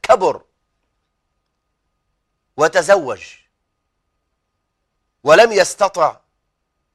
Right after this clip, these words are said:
توفير سكن خاص،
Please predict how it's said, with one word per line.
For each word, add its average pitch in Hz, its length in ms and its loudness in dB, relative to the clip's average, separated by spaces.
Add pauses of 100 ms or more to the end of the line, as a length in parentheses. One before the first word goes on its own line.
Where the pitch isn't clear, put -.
(1200)
توفير 180 560 -2
سكن 160 500 -6
خاص، - 680 -8